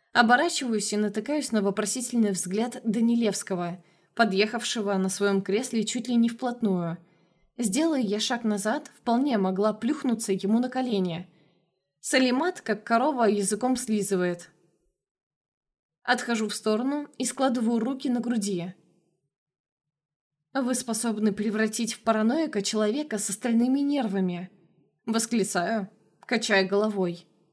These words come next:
«Я?» удивляется Давид.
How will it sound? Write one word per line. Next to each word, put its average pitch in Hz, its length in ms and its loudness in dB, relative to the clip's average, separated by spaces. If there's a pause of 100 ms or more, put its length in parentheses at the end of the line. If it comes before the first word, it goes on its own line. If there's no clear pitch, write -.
(420)
«Я?» 208 540 2 (480)
удивляется 190 600 2
Давид. 196 460 0